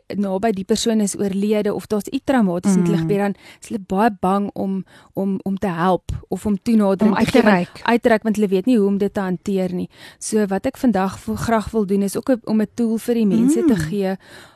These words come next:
Speaker 1: hoe om, om iemand anders by te staan wat deur trauma gaan.
Speaker 2: Mm.
Speaker 1: Ehm, so ek het so t-, spreekwoordelike emosionele, ehm, eerste hulp tassie wat ek hierso wil uitpak vir julle.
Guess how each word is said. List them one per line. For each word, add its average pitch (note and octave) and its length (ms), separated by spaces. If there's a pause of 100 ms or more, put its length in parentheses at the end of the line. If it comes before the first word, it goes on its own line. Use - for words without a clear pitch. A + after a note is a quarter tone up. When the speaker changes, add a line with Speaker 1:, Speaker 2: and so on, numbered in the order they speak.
(200)
Speaker 1:
hoe G#3 280
om, A3 360
om G#3 220 (140)
iemand B3 380
anders G#3 320
by F3 200
te G3+ 80
staan G3 280
wat F3+ 120
deur F3+ 220
trauma E3+ 420
gaan. - 320
Speaker 2:
Mm. E3 240 (400)
Speaker 1:
Ehm, F#3+ 240
so - 240
ek B3 280
het - 300 (100)
so C4 280 (260)
t-, - 320
spreekwoordelike A#3+ 1040 (240)
emosionele, A3 760 (220)
ehm, F#3 400 (280)
eerste C4 320
hulp F#3+ 240
tassie F#3+ 340
wat F#3 180
ek F#3+ 120
hierso F#3+ 280
wil G3 220
uitpak G#3+ 520
vir A3 460
julle. G3+ 280